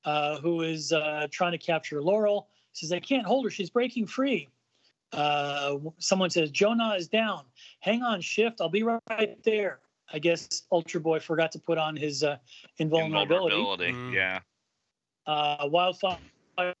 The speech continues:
Speaker 1: and, uh, Celeste are blasting people. Uh, one of the S P says, "Who's this green lady? Nothing seems to stop her."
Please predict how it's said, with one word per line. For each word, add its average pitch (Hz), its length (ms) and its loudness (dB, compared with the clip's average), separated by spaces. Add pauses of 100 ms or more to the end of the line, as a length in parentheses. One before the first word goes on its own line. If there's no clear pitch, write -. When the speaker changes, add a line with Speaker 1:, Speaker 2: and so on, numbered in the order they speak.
(880)
Speaker 1:
and, 160 480 -6 (220)
uh, 143 500 0
Celeste 160 480 0
are 139 40 -6
blasting 190 440 0
people. 156 140 -2
Uh, 147 240 -2
one 170 200 0
of 175 60 -2
the 170 100 -2
S 170 140 -4
P 185 120 -6
says, 165 260 -2
"Who's 247 180 0
this - 100 -4
green 262 280 0
lady? 170 340 -2
Nothing 240 340 0
seems 190 320 -2
to - 80 -12
stop 160 320 2
her." 165 220 -2